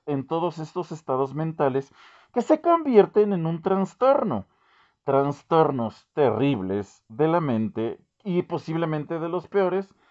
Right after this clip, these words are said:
tras-, trastorno del límite de la personalidad. Decir uno, ¿no? Porque hay trastornos de ansiedad y trastornos emocionales.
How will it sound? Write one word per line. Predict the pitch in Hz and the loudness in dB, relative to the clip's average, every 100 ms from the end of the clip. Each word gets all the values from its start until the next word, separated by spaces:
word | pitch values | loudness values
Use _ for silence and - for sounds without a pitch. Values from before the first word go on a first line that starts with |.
| _ _ | _ _
tras-, | 139 127 123 131 | -6 -6 -6 -6
trastorno | - 170 190 - 202 - 185 196 202 | 0 2 2 2 2 2 0 -2 -2
del | 143 123 131 | -2 -2 -2
límite | 185 196 196 | -4 -4 -2
de | 196 | -2
la | 185 | -2
personalidad. | 190 180 170 175 175 131 85 - _ _ _ _ _ _ _ | -4 -6 -4 -4 -4 -4 -6 -8 _ _ _ _ _ _ _
Decir | - 214 | -4 0
uno, | 311 359 196 | 2 2 2
¿no? | 208 | 2
Porque | - 175 170 | -2 -2 0
hay | 156 | 0
trastornos | 139 123 - 123 110 107 | -2 -4 0 -2 0 -4
de | 120 | -4
ansiedad | 135 139 - 175 180 226 233 233 233 208 _ _ _ _ - | -6 -8 -4 -4 0 -2 0 -2 -4 -6 _ _ _ _ -10
y | 170 185 196 | -6 -4 -4
trastornos | 143 117 104 117 104 127 147 | -4 -6 -4 -4 -4 -4 -4
emocionales. | 147 160 - 196 220 262 254 233 214 214 220 _ | -2 -2 0 0 4 4 4 4 2 2 0 _